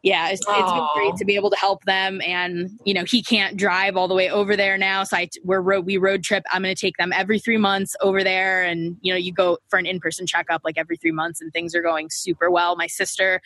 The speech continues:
Speaker 1: is already talking a lot louder. You know, it's still her personality to be more soft-spoken and stuff, but she's projecting her voice a little bit more. And you can tell, like, she's able to talk louder, 'cause people with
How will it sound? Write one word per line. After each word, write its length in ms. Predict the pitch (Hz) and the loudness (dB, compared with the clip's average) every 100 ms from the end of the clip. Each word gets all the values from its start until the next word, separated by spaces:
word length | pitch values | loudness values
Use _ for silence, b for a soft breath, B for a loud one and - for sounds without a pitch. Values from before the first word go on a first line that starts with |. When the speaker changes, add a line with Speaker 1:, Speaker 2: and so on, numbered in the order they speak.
| B B - | B B -2
Speaker 1:
is 100 | 196 | 2
already 480 | 190 180 180 180 180 | 2 2 0 -2 -2
talking 420 | - 180 180 190 | 0 -2 -2 -2
a 80 | 185 | 0
lot 240 | 180 175 175 | 2 0 0
louder. 560 | 175 180 180 185 233 240 - | 0 0 0 0 -2 -6 -4
You 120 | 214 | 0
know, 180 | 226 233 | 2 0
it's 160 | 202 | -2
still 180 | - 226 | 0 0
her 140 | 226 226 | 2 0
personality 580 | 208 202 185 180 190 | -4 -2 -2 0 -2
to 60 | 180 | -2
be 120 | 180 | -4
more 200 | 185 175 | -2 0
soft-spoken 420 | 170 175 185 180 | 0 -2 -2 -2
and 80 | 185 | -2
stuff, 180 | 190 180 - | 0 0 -2
but 140 | 180 B B B | -4 B B B
she's 360 | - 214 165 - | -2 -2 -2 -4
projecting 400 | - 202 180 - | 0 2 2 0
her 140 | 202 175 | 0 2
voice 280 | 185 190 - | 2 0 0
a 40 | |
little 140 | 185 | 0
bit 120 | 185 - | 0 0
more. 380 | 185 185 185 180 | 0 2 2 0
And 240 | 165 165 | -2 -4
you 80 | 170 | -4
can 160 | 180 | -4
tell, 260 | 165 180 175 | -2 0 0
like, 140 | 175 | -2
she's 220 | - 185 - | -4 -8 -2
able 300 | 196 170 170 | 0 0 -2
to 80 | 165 | -2
talk 320 | - 156 - | -2 -4 -4
louder, 320 | 147 139 - | -6 -4 -4
'cause 180 | 214 196 | -2 -2
people 300 | - 269 277 | 0 0 4
with 180 | 226 | 2